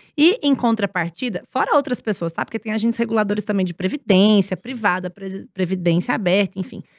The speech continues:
Mas, paralela à C V M, a gente tem ali o Banco Central, que é responsável por determinar, então, o valor do dinheiro, o que que tá acontecendo com a economia, juros, inflação, preciso controlar esse lado de cá.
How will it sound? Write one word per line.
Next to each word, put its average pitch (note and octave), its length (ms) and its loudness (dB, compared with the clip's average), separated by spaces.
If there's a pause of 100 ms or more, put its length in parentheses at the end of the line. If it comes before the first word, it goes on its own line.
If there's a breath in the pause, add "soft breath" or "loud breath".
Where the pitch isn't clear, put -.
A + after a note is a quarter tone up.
(240 soft breath)
Mas, B3+ 160 0
paralela D4 380 2
à - 20 4
C A3 160 0
V A3 120 0
M, A#3 140 4
a G#3+ 40 2
gente A3 180 0
tem A#3 160 -2
ali A3+ 100 0
o A3 60 0
Banco A3 360 -4
Central, B3 420 -4
que - 100 -6
é G#3+ 160 -2
responsável A3 640 -2
por A#3 140 -10
determinar, G#3+ 520 -2
então, G#3 240 -4
o G#3 40 -4
valor G#3 460 0
do G#3+ 120 -2
dinheiro, G#3+ 640 4
o - 20 -4
que - 140 -14
que - 80 -20
tá B3+ 100 -6
acontecendo A3+ 600 -4
com A3+ 80 -6
a A3 40 -2
economia, A3 800 0
juros, A#3+ 600 -2
inflação, A#3+ 600 -4
preciso A#3 380 -4
controlar A#3+ 520 -2
esse A#3+ 140 -8
lado A3+ 280 -4
de B3 160 -8
cá. - 240 -8